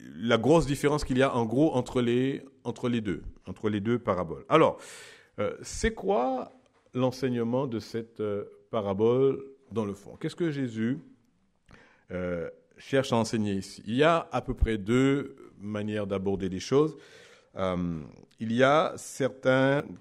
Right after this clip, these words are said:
qui pensent, commentateurs qui disent que, euh,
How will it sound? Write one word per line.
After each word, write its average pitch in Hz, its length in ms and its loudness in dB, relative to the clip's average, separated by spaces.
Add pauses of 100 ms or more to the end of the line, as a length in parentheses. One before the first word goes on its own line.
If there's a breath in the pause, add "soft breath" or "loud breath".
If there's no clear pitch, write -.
qui 117 160 -6
pensent, 139 460 2
commentateurs 117 680 -2
qui 117 120 -8
disent 127 300 -4
que, 123 420 2 (680 loud breath)
euh, 92 440 -4